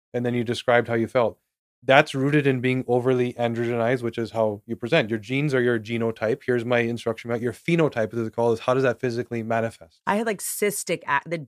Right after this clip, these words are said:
Speaker 1: Yeah,
Speaker 2: deep
Speaker 1: cystic
Speaker 2: cystic
Speaker 1: acne.
Speaker 2: acne.
Speaker 1: So you are, you can see bone structure, body type, you're more androgenized.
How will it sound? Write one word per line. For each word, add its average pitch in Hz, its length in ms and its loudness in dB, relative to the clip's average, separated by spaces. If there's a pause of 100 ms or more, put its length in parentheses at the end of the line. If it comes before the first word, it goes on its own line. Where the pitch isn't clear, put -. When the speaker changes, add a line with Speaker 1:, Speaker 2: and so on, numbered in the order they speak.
Speaker 1:
Yeah, 180 140 6
Speaker 2:
deep 180 80 -4
Speaker 1:
cystic - 360 2
Speaker 2:
cystic 135 300 2
Speaker 1:
acne. - 20 0
Speaker 2:
acne. - 520 -2 (340)
Speaker 1:
So - 100 -2
you 151 560 6 (600)
are, 123 220 6
you 135 140 -2
can 123 240 0
see 135 300 2
bone 117 260 2
structure, 120 560 0
body 113 320 0
type, 127 380 0
you're 120 160 0
more 127 180 4
androgenized. 104 540 -4